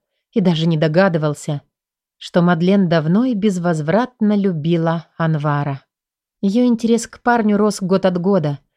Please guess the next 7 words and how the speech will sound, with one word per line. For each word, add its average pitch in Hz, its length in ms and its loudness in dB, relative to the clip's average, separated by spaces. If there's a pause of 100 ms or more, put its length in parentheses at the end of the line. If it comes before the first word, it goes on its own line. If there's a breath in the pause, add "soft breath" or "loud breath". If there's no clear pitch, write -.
(200)
и 196 100 2
в 190 80 2
итоге 220 400 2 (160)
переродился 170 680 0
в 160 80 -6
болезненную 180 640 2
одержимость. 175 840 -2